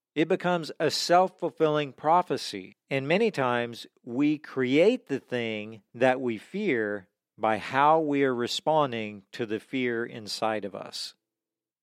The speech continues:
There's one more kind of fear I would like to mention, a spirit of fear. A spirit of fear is just that. It's a spirit that seeks to come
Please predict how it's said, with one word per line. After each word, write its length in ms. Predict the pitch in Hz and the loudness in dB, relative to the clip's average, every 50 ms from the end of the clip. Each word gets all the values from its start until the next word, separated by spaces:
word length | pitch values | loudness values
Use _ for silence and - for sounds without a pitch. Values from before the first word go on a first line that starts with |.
| _ _ _ _ 123 | _ _ _ _ -8
There's 180 | 120 107 98 | -6 -6 -2
one 200 | 110 127 151 170 | 2 2 2 2
more 200 | 165 160 156 147 | 2 2 0 0
kind 300 | - - 139 139 139 131 | 0 0 -2 -2 -2 -4
of 80 | 120 - | -6 -6
fear 420 | _ 123 113 110 107 104 104 104 - - | _ -2 0 0 0 -2 -2 -4 -6 -4
I 100 | 143 117 | -2 -2
would 140 | 110 110 113 | 0 2 2
like 220 | 110 107 107 - | 2 2 2 -2
to 100 | - 110 | -6 -10
mention, 480 | 104 101 101 95 - - 107 - 120 _ _ _ _ _ _ _ _ _ _ _ _ _ | -10 -10 -12 -12 -14 -16 -18 -18 -20 _ _ _ _ _ _ _ _ _ _ _ _ _
a 180 | 220 147 127 110 | -2 0 0 0
spirit 800 | - - - - - - 139 139 139 139 139 139 139 139 - _ _ _ _ | 0 -2 -4 -6 -2 0 2 4 6 6 6 4 4 2 -2 _ _ _ _
of 200 | - 123 117 101 | -2 0 0 0
fear. 560 | - _ - 117 107 101 98 95 - 104 - _ _ _ _ _ _ _ _ - | -2 _ -2 -2 -2 0 -2 -6 -10 -14 -20 _ _ _ _ _ _ _ _ -4
A 100 | 131 117 | -4 -2
spirit 480 | - - - - 151 165 170 175 165 | -2 -4 -2 0 2 4 4 4 4
of 100 | 165 135 | 2 2
fear 600 | - _ _ 143 135 127 120 113 113 113 - - _ | 0 _ _ 2 2 4 4 2 0 -2 -4 -6 _
is 280 | - 156 127 104 92 - | -2 0 0 0 -2 2
just 380 | - 135 127 120 110 - - - | 4 4 6 6 4 0 -2 0
that. 460 | 113 117 113 104 98 - - - - _ _ _ _ _ _ _ _ | 2 4 4 2 0 -2 -6 -10 -16 _ _ _ _ _ _ _ _
It's 320 | - 147 151 147 - - - - | 2 2 2 2 2 -6 -10 -4
a 160 | - 143 120 | -2 -2 0
spirit 720 | - - - - - 208 202 156 123 113 113 113 - - | 0 -2 -4 -2 0 2 2 4 4 2 2 0 -4 -2
that 240 | 123 127 127 131 - | 0 2 2 0 -2
seeks 560 | - - - - 214 208 156 120 - - - | -6 -8 -6 -4 -4 -4 -4 -4 -6 -10 -12
to 160 | - - 135 - | -8 -8 -8 -8
come 340 | - - 139 131 127 123 | -6 -4 -2 -2 -2 -4